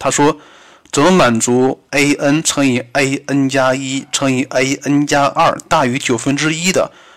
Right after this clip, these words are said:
最大正整数 n 的值是多少？同样的啊，根据题目给的公式，给的条件，咱们可以得出来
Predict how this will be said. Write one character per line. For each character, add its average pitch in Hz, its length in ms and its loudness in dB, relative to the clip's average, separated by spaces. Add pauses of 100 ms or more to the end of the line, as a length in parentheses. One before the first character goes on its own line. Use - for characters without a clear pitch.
(160)
最 175 180 2
大 156 320 2
正 165 220 0
整 117 160 -2
数 123 160 -2
n 165 280 0
的 127 140 2
值 120 180 -2
是 - 140 -4
多 123 160 0
少？ - 220 -2 (1900)
同 160 160 -2
样 185 200 2
的 135 80 -2
啊， - 240 -6 (100)
根 175 180 4
据 139 480 2 (540)
题 156 100 0
目 175 140 2
给 135 100 -4
的 127 280 -2
公 185 360 -2
式， 175 240 0 (140)
给 123 80 -2
的 123 80 -4
条 120 220 -2
件， 151 200 -2 (200)
咱 135 120 -4
们 151 80 2
可 151 80 -4
以 139 80 2
得 131 140 -2
出 - 160 -2
来 117 220 2